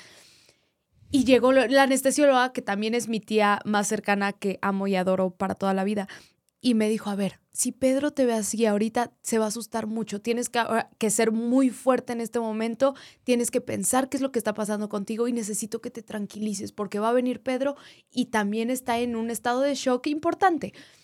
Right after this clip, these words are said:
Y entonces ya como que eso me dio la fuerza y esperé a que llegaras, pero en esta vez me dijo, o sea, mis papás me dijeron,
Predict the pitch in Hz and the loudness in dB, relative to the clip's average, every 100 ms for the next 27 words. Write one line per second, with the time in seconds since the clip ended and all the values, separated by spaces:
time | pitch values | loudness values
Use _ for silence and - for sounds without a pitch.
0 | _ _ _ _ - 254 285 277 320 320 | _ _ _ _ 2 4 4 4 6 6
1 | 302 254 220 269 311 311 269 277 269 277 | 6 4 2 2 4 6 6 6 4 4
2 | 269 262 254 254 254 240 208 - 214 220 | 2 4 0 2 2 2 2 0 0 0
3 | 220 277 269 214 208 202 262 - - _ | 0 2 4 4 4 2 -2 -12 -20 _
4 | 277 254 240 233 262 269 - 330 320 302 | 8 8 8 6 4 2 4 4 6 6
5 | 247 - _ 208 214 208 180 233 226 - | 6 2 _ -2 0 0 0 0 0 -2
6 | 185 185 202 196 - 185 196 226 226 208 | -8 -8 -6 -6 -4 -2 -2 0 0 2
7 | 202 185 | 0 0